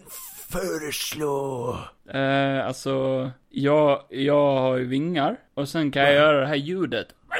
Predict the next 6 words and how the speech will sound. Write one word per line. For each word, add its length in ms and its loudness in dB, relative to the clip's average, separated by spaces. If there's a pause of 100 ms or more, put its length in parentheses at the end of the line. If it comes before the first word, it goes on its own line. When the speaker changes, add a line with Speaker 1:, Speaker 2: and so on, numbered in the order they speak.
(1040)
Speaker 1:
Oj! 320 -8 (560)
Oj, 200 2
vad 120 2
ont 180 -8
i 60 -2
öronen. 640 -4